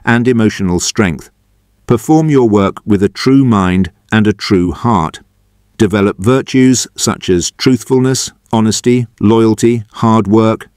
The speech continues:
generosity, simplicity, affection, and service. Maintain humility and self-confidence.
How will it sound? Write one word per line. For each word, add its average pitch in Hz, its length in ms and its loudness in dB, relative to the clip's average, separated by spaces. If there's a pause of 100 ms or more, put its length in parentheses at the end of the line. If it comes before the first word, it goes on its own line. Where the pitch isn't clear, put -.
generosity, 110 760 0 (120)
simplicity, 123 840 -2 (140)
affection, 85 680 -4 (180)
and 87 220 0
service. 92 520 0 (680)
Maintain 117 460 2
humility 135 680 2 (160)
and 127 160 0
self-confidence. 95 920 -2